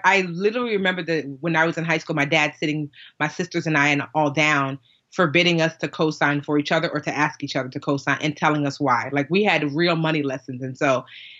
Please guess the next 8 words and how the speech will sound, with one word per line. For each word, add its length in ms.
like, 320
that's 360
never, 420
and 180
I 120
don't 180
have 280
any 260